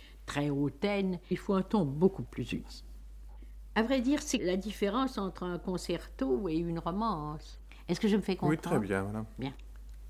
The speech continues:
Speaker 2: Monseigneur.
Speaker 1: Alors, voyez-vous, là aussi, c'est quelque chose de plus important. Monseigneur.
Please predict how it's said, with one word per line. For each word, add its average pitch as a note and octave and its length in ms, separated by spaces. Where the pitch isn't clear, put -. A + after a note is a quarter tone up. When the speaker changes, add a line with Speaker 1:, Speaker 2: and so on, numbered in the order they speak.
Speaker 2:
Monseigneur. G#2 760
Speaker 1:
Alors, G3 160
voyez-vous, G#3+ 340
là F3+ 200
aussi, C#3 340
c'est E3+ 160
quelque F3+ 180
chose F3+ 180
de D#3 100
plus E3+ 280
important. - 560
Monseigneur. B2+ 960